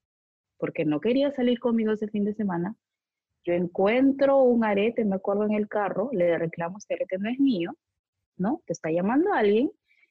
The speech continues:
Y lo primero que hizo, pam, en ese momento es propiciarme un golpe, sin más ni más. O sea, el, el golpe fue directamente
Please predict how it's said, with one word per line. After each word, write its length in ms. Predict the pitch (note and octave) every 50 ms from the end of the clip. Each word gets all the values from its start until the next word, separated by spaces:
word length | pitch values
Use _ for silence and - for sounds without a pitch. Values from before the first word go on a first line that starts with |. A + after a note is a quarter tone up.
| _ _ -
Y 60 | -
lo 140 | G3 F#3+ G3
primero 400 | G3 G#3 G#3+ A#3 C#4 D#4 E4 D4+
que 120 | - C#4 C4+
hizo, 720 | C#4+ D4 D4 C4+ C#4+ - A3+ G3+ G3 F#3+ F#3+ G3 - - _ _ _ _ _ _ _ _ _ _ _
pam, 460 | - A#3 A3+ - A3 G#3 F#3+ - - - _
en 160 | - G3 G3
ese 200 | G#3+ G#3 - B3
momento 640 | A#3 A#3 A3+ A3+ A#3 A#3+ A3+ G#3+ G3+ - F#3+ F#3+ F#3+ -
es 160 | - G3 F#3+
propiciarme 640 | _ - A3+ A3 - - G3 G3 - G#3+ G#3 G#3+ G#3
un 140 | G#3+ G#3+ G#3+
golpe, 440 | A3+ D#4+ D4+ A3+ - - - D#3+ - _ _ _ _ _ _ _ _ _ _ _ _ _ _ _
sin 320 | - - A#3 A3 A3+ A3+
más 260 | A3+ A#3+ B3 C4+ C#4 - -
ni 140 | B3 B3 B3
más. 340 | B3 C4 B3 G3 F3 -
O 40 | F3+
sea, 160 | F3 - E3
el, 140 | E3 E3 - -
el 120 | F3 F3
golpe 460 | E3+ G3 A3 B3+ C4 C4 D#4+ D#4+ F4 F#4 _ _ _ _ _ _ _ _ _ _ _ - - -
fue 240 | G#3 G3 F#3 F#3
directamente 1000 | E3+ F3 F3+ F#3 F#3 F#3+ - A#3 A3 A3 A3+ A3+ A3 G#3+ - A#3 A#3 A#3 A#3+ B3